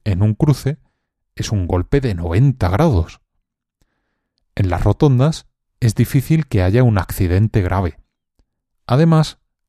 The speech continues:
ayudan a regular el tráfico sin necesidad de usar semáforos.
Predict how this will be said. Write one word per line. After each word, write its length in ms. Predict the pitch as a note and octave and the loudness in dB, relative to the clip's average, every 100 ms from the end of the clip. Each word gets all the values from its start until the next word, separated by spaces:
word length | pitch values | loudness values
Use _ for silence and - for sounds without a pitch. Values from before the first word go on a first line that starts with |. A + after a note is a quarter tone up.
| - | -4
ayudan 480 | F#2+ F2 G#2 B2+ | -2 2 2 4
a 80 | A#2+ | 2
regular 580 | G2+ F#2 F2 F2 F2+ D3 | 2 0 0 0 2 2
el 180 | A#2 F#2 | 0 -2
tráfico 600 | - C#3+ B2+ - B2 - _ _ _ _ | -2 0 0 -2 -2 -4 _ _ _ _
sin 380 | - E3 E3 | -4 0 2
necesidad 800 | B2+ F#2+ C#3+ - A2 F#2+ F#2+ - _ - | 2 2 0 2 2 2 0 -4 _ -6
de 200 | G2 F#2 | 0 0
usar 340 | E2 G2 G2+ | 0 -2 -2
semáforos. 840 | - G#2 F2 F#2 - - G2 - | -2 -4 -2 -2 -2 -4 -6 -12